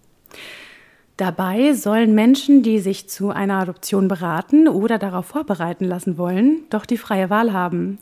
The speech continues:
ob sie zur Stadt oder einem freien Träger, wie zum Beispiel der Caritas, gehen wollen.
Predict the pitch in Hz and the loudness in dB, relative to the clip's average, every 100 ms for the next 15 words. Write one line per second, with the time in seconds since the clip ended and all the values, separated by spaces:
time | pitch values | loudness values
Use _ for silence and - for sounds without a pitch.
0 | - 220 - 185 180 - 160 - 233 233 | -2 -2 -2 -6 -6 -10 -12 -4 -4 -4
1 | - - - - - - 277 302 294 202 | -14 -20 -20 -20 -10 2 4 6 4 2
2 | 202 196 185 - - 175 180 185 233 262 | 0 0 -2 -4 -6 -4 -4 -4 -2 2
3 | 269 262 180 170 190 185 190 277 311 - | 2 2 -2 -6 -6 -6 -6 -6 -6 -6
4 | 165 165 - - 156 170 175 175 | -8 -8 -12 -12 -12 -12 -12 -14